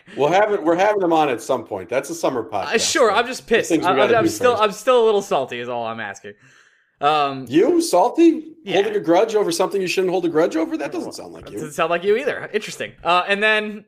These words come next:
Speaker 2: uh, <laughs> on our bonus podcast for our Patreon subscribers, we're gonna talk all things Super Bowl today. But let's get to the Porzingis trade.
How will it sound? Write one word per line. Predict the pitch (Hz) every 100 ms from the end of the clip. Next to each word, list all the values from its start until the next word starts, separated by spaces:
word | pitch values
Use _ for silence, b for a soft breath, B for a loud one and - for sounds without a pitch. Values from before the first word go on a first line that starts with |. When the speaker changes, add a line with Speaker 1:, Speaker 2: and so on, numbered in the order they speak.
| _
Speaker 2:
uh, | 175 175 170 165 160 - -
<laughs> | _
on | 175 185
our | 180 185 -
bonus | 196 165 -
podcast | 175 156 156 143 135 - 180 B B _
for | 151
our | 139
Patreon | 143 139 135
subscribers, | 127 127 127 120 123
we're | 135
gonna | 131
talk | 131 123
all | 127
things | 131 113
Super | 131 110
Bowl | 107 113
today. | 107 120 117
But | 120 131
let's | 196 196
get | 220
to | 220
the | 190
Porzingis | 190 185 175 240 269
trade. | - 165 170 226